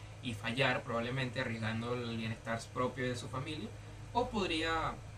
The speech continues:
sacrificar sus metas, sueños o comodidades para asegurar una, una vida digna y,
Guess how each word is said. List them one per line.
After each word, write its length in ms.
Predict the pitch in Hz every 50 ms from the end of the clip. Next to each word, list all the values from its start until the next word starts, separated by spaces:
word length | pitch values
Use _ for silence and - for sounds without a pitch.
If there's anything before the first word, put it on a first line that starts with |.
| -
sacrificar 680 | - 120 113 107 - 113 107 - - - 120 120 -
sus 400 | - - - 151 151 - - - 147
metas, 400 | 139 139 143 151 147 165 156 147
sueños 560 | - 143 139 143 143 147 151 147 - - - - 113
o 100 | 113 107
comodidades 580 | - 117 117 117 123 127 139 143 - - - -
para 280 | - 143 147 117 110 - - - - - - - - - - - - - - -
asegurar 600 | 135 - - 120 120 120 120 123 131 - - - - - - - - - - - - -
una, 1160 | - 135 127 127 127 127 127 127 127 123 123 120 117 117 117 117 113 107 - - - 107 104 104 107 - - - - - - - - 113
una 140 | 120 123
vida 240 | 123 127 127 123 120
digna 800 | 120 127 143 143 - - 135 131 127 123 120 117 113 113 113 113 - 104
y, 180 | 117 117 110